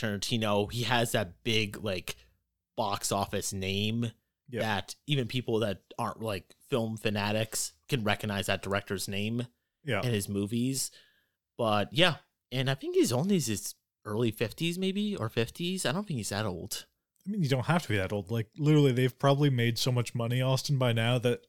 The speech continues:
Speaker 2: they could have retired five years ago.
Speaker 1: Yeah, but all these directors, or not all of them, but a bunch of them are like that. Especially fucking Michael Bay. He's more money than any of these guys. He makes worse movies than everyone, but
Speaker 2: But
Speaker 1: he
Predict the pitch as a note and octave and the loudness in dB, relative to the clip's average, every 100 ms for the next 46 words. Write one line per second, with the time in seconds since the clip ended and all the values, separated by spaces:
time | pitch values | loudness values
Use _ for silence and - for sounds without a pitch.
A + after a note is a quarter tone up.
0 | - B2 B2 A#2+ A#2+ A2 A2+ - A#2+ A2 | -10 0 2 2 0 -2 -4 -4 -2 -2
1 | G#2+ G2 - _ _ _ - B2 G#2 G2+ | -2 -6 -12 _ _ _ 0 0 0 -4
2 | G#2 G2 F#2 G#2+ A2 _ _ _ - - | -6 -6 -6 -6 -8 _ _ _ -16 -6
3 | D#3 F#3 E3+ D3+ E3 A3+ F3 - G#2 F#2+ | 0 2 2 2 4 4 4 2 -2 -2
4 | G2 F#2 - - - C3 F#2 F#2 E2+ E2 | -4 -6 -4 0 4 4 2 -2 -4 -10
5 | F2+ - A#2+ C3+ F#3 - F#2+ E2+ F2+ F#2 | -6 0 2 4 4 2 -4 -6 -8 -8
6 | - - _ - F3 G3 E3+ B2+ G2 _ | -8 -12 _ 2 4 6 4 4 0 _
7 | C#3+ D3 A#2+ G#2+ A2+ B2 F#2+ A2 B2 A2 | -8 0 0 2 0 0 0 4 4 4
8 | E2 _ _ _ _ G#3 D3+ E3 D3+ D3+ | 0 _ _ _ _ 0 2 2 4 4
9 | D#3 D#3 D3 D3+ G3 D3 A2 G2 G2 F#2+ | 4 2 2 4 4 4 2 0 -2 -2
10 | - A2+ C3+ C#3 C#3+ D3 D#3 F3 D3 G#2+ | -2 -2 -2 0 2 2 2 0 2 0
11 | A2 G2+ - F#2+ F2+ F#2 - G#2 G2+ - | -2 -2 -4 -8 -8 -8 -2 0 -2 -8
12 | - - _ - G3 | -20 -20 _ -2 4